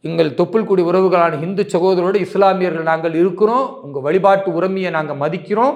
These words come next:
நாங்களும் உங்களிலிருந்து வந்தவர்கள் தான். அதனால் எங்களை பிளவுபடுத்தி பார்க்காதீங்க. யாரோ சில சதிகாரர்கள் செய்வதற்கு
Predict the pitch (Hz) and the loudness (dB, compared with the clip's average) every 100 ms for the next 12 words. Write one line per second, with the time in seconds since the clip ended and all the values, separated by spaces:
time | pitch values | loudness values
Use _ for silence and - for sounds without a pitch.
0 | - - _ 139 143 196 208 208 240 220 | -6 -18 _ -2 2 2 4 2 2 -2
1 | 185 196 196 196 208 202 175 185 196 185 | 0 2 2 2 0 -2 0 0 2 2
2 | 180 190 262 - - - _ - 139 190 | 2 2 0 -2 -14 -20 _ -16 -4 -2
3 | 202 160 156 147 165 214 208 180 185 - | -2 -4 -4 -2 2 2 2 0 -6 -2
4 | 160 160 160 160 185 220 151 151 196 240 | -2 0 -4 -4 -8 -6 -2 2 4 4
5 | 262 226 202 185 196 226 220 208 196 - | 2 0 -4 -4 -2 0 2 0 -6 -6
6 | 190 196 175 208 302 330 | -8 -8 -10 -8 -10 -10